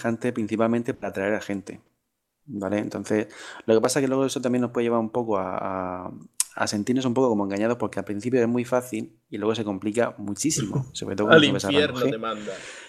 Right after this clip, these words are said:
Speaker 1: Pero bueno, si alguien tiene dudas de comprar un Monster Hunter, que no he jugado nunca a un Monster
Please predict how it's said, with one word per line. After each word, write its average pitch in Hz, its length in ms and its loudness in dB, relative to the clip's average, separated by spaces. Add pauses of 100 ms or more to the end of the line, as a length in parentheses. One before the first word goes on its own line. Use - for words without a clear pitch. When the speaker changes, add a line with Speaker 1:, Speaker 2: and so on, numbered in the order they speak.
(520)
Speaker 1:
Pero 127 180 8
bueno, 131 380 2
si 131 720 -2
alguien 147 240 0
tiene 143 180 -4
dudas 139 140 0
de 131 100 -4
comprar 123 360 0
un 123 180 0
Monster 117 360 -4
Hunter, 120 440 -4
que 110 100 -8
no 104 120 -2
he - 20 -4
jugado 113 340 0
nunca 107 220 -2
a - 0 -
un 101 60 -2
Monster 101 260 -4